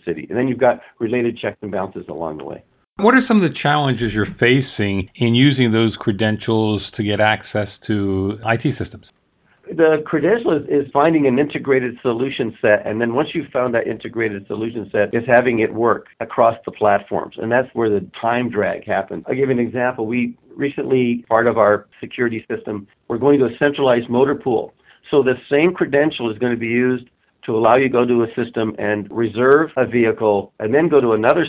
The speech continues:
Speaker 1: system and physically check out a key off of an electronic system to, and take that key and then use the vehicle. The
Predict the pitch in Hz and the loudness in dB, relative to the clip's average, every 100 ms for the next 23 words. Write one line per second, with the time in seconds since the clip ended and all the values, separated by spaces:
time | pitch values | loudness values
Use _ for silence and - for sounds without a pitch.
0 | - 123 117 104 101 101 120 117 151 147 | -2 -4 -2 -4 -4 -4 -6 -4 -4 -2
1 | 165 143 120 - 135 123 120 113 90 - | -2 -4 -8 -2 -2 2 0 0 -6 -8
2 | 139 113 98 101 _ _ _ _ 92 104 | -4 -4 -6 -12 _ _ _ _ 0 0
3 | 107 117 101 110 110 113 104 104 113 - | -2 -2 0 0 -2 -4 -4 -4 -8 -6
4 | 101 98 _ _ - - - 104 98 127 | -8 -8 _ _ -14 -14 -10 -10 -4 -4
5 | 123 113 - 127 110 107 104 101 104 104 | -2 -4 -4 -4 0 2 0 -2 -4 -6
6 | 107 98 117 120 113 78 _ _ 143 | -6 -4 -2 -2 -6 -10 _ _ -6